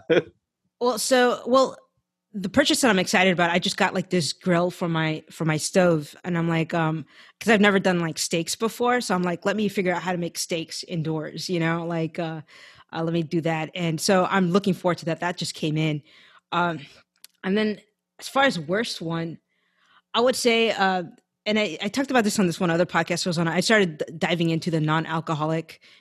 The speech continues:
drink arena. So I bought all this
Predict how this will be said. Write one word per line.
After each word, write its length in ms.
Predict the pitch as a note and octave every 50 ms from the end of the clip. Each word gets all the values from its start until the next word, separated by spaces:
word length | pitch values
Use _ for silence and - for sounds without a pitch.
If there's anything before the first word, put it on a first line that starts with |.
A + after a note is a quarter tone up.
| _ -
drink 300 | - E3+ E3 E3 E3 -
arena. 540 | D3 E3 D#3 E3 E3 E3 D#3+ D#3+ D#3 D3 - _ - - - _ _
So 320 | - - A3 F#3+ F#3 F#3
I 120 | - F#3
bought 300 | F#3+ - G#3 G3+ G#3 - - - - _ -
all 160 | E3+ F#3 F#3+
this 280 | F#3 F#3+ F3+ - -